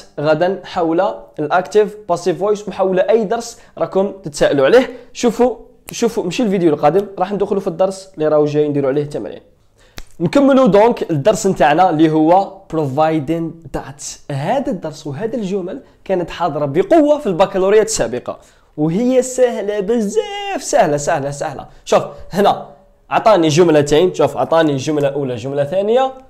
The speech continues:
وقال لي as long as حطها. عطاني جملة أولى، جملة ثانية، provided that حطها. جملة أولى، جملة ثانية، provided that حطها. جملة أولى، هاي الجملة أولى، جملة ثانية،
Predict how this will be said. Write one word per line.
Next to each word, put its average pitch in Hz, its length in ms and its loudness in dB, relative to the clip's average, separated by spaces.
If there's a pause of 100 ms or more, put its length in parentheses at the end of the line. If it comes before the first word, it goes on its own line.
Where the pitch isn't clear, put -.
(260)
وقال 185 280 2
لي 202 260 4 (320)
as 202 100 6
long 185 260 4 (100)
as 220 180 4 (280)
حطها. - 460 -8 (640)
عطاني 160 560 2
جملة 196 360 2
أولى، 156 420 -2
جملة 185 300 0
ثانية، 240 540 2 (260)
provided 180 520 4
that - 220 0 (140)
حطها. 170 500 -6 (460)
جملة 254 260 4
أولى، 208 420 4
جملة 170 240 0
ثانية، 240 540 2
provided 202 460 2
that 240 200 -4
حطها. 190 480 -4 (240)
جملة 277 260 4
أولى، 208 540 4 (200)
هاي 208 180 6
الجملة 160 320 2
أولى، 143 200 2
جملة 214 260 2
ثانية، 240 520 4